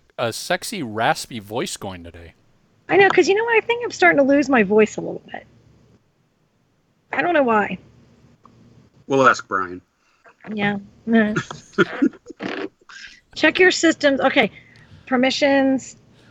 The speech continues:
Speaker 2: Private. Oh, you know what? That's not
Speaker 1: What?
Speaker 2: on there.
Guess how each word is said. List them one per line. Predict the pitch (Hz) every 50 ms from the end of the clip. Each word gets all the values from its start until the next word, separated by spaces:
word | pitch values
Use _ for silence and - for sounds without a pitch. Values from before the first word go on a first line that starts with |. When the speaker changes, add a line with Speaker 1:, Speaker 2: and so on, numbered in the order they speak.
| -
Speaker 2:
Private. | - 254 240 254 247 - -
Oh, | - 233 254 269 285 285 294 294 285 277 285
you | 285 277 294 294
know | 277 269 254
what? | 240 214 285 330 320 302 240 - - - _ _ _ _ _ _ _ _ _ -
That's | 196 220
not | 262 - - 262 247 226 220
Speaker 1:
What? | 220 220 226
Speaker 2:
on | -
there. | 226 226